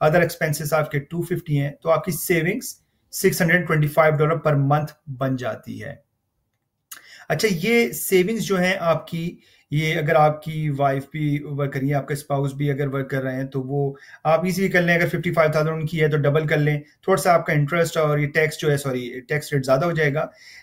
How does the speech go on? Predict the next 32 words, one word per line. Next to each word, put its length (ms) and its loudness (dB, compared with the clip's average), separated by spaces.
लेकिन 220 2
बाकी 260 4
जो 140 6
बनाए 240 4
वो 140 0
आपकी 260 2
सेविंग्स 500 0
ही 120 0
होंगी। 440 -10
तो 840 0
ये 220 2
मैंने 180 -2
थोड़ा 160 4
सा 100 4
आप 160 4
लोगों 160 0
को 60 0
डिटेल 240 0
में 120 0
बताने 340 -2
के 100 -6
लिए 220 -4
मैंने 180 -2
चार्ट 220 0
सामने 280 -2
रख 60 -4
दिया 100 -2
ताकि 240 0
आप 160 0
लोग 120 -4
सब 180 -6
देखें। 340 -4